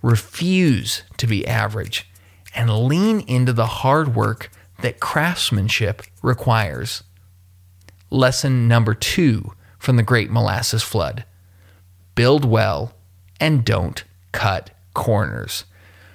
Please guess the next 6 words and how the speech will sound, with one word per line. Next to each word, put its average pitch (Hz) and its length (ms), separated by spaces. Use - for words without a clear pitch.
Compromising 160 800
your 147 140
character 110 680
and 110 180
taking 131 400
shortcuts - 800